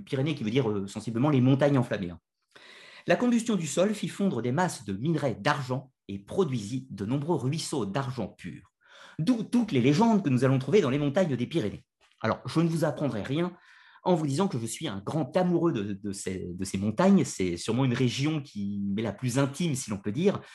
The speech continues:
d'où, évidemment, j'avais le désir depuis longtemps de parler de la mythologie pyrénéenne, de son histoire et de tout ce que l'on va trouver à l'intérieur.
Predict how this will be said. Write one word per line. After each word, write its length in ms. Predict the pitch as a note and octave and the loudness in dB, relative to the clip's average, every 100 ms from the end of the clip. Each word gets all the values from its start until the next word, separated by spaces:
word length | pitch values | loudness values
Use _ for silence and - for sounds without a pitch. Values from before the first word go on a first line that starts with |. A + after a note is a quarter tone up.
| - - - | -20 -16 -2
d'où, 200 | G3 - | -2 0
évidemment, 460 | D3 C3 A#2+ A#2 F#3 | 0 0 -2 0 0
j'avais 220 | C3+ C3 | 0 0
le 100 | D#3+ | 0
désir 260 | A#2+ C3 F3 | 0 -2 -2
depuis 220 | B2+ - | -4 -6
longtemps 340 | G#2+ G2+ F#3 D#3 | -10 -4 -4 -2
de 80 | C#3 | -4
parler 440 | C#3 A#2+ F3+ - _ _ _ _ _ _ - | -2 -2 -2 -4 _ _ _ _ _ _ -8
de 160 | B2+ | 2
la 120 | F#3+ D#3+ | 2 2
mythologie 440 | D3 D3 C#3 C#3+ | -2 0 0 0
pyrénéenne, 400 | C#3+ G2 C3 E3 | -4 -4 -4 -2
de 80 | C#3 | -4
son 160 | C3+ | -6
histoire 400 | G2 - D3 D#3+ - | -8 -4 -4 -4 -4
et 100 | D3+ | -6
de 120 | G#2+ | -6
tout 180 | G2+ E3 | -8 -10
ce 160 | - | -8
que 80 | - | -2
l'on 80 | A2 | 2
va 120 | C3 | 2
trouver 320 | C3 F#3 A#3 - | 2 2 2 4
à 60 | |
l'intérieur. 340 | F#3 F#3+ F#2+ | 2 2 -2